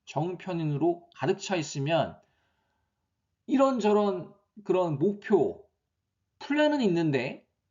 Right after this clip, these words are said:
이 산출이 안 되는 겁니다. 그러니까 답답하죠, 자기가. 자기도 답답하고 상대방도 답답할 수 있고요. 그래서 자, 개인 사주 구조마다 좀 차이가 있을 수 있지만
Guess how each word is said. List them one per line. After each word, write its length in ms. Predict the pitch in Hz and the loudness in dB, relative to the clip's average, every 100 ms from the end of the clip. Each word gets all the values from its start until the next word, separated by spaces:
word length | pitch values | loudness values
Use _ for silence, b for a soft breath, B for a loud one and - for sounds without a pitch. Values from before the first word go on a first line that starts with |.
| - | -6
이 160 | 151 | -6
산출이 480 | 147 - 392 - 392 | -4 -2 -2 0 2
안 140 | 165 | 2
되는 180 | 127 120 | -2 -8
겁니다. 360 | 101 95 90 - - | -10 -12 -18 -20 -12
그러니까 180 | - | -10
답답하죠, 480 | - - 254 220 143 | -6 -2 -2 -2 -6
자기가. 420 | 104 104 92 85 - _ _ _ _ | -8 -12 -14 -20 -20 _ _ _ _
자기도 300 | - 120 147 | -10 -8 -6
답답하고 440 | 147 107 107 107 90 | -6 -6 -8 -10 -10
상대방도 600 | - 220 240 214 185 170 | -8 -6 0 0 -2 -6
답답할 380 | 110 - - 110 | -10 -14 -12 -14
수 100 | - | -16
있고요. 420 | - 90 180 - _ _ _ _ - | -16 -10 -10 -12 _ _ _ _ -14
그래서 160 | 147 139 | -12 -10
자, 240 | 117 - | -10 -8
개인 280 | - 165 180 | 0 0 0
사주 300 | 214 233 214 | -2 -2 -2
구조마다 600 | 170 135 127 127 220 - - _ _ - | -4 -4 -2 0 -2 -2 -18 _ _ -8
좀 180 | 151 147 | -8 -6
차이가 300 | - 226 165 | -4 -2 -2
있을 120 | 143 | -4
수 160 | - | -8
있지만 580 | 113 - - 120 180 294 | -10 -10 -10 -4 -2 -2